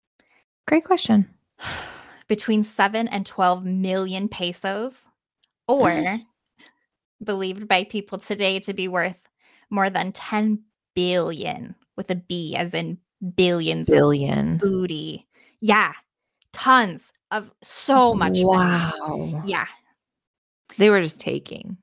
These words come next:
Speaker 1: too.
Speaker 2: Yes, they were.
Speaker 1: God.
Speaker 2: Yep.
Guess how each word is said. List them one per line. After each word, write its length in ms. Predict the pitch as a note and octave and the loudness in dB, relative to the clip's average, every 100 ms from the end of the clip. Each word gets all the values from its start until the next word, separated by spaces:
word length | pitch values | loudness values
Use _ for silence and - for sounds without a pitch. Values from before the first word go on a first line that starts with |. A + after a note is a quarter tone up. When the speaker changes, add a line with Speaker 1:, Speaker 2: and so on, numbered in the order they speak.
| _ - | _ -8
Speaker 1:
too. 400 | D#3+ - - E3+ _ _ _ _ _ _ _ _ _ _ _ _ _ _ _ - | -8 -6 -10 -14 _ _ _ _ _ _ _ _ _ _ _ _ _ _ _ 0
Speaker 2:
Yes, 420 | B2+ - - - _ _ - | 2 2 -6 -8 _ _ -6
they 100 | - | 0
were. 140 | - | 0
Speaker 1:
God. 120 | - - - - - - - | 0 -4 -12 -14 -16 -20 -2
Speaker 2:
Yep. 260 | F#3+ - | -2 -2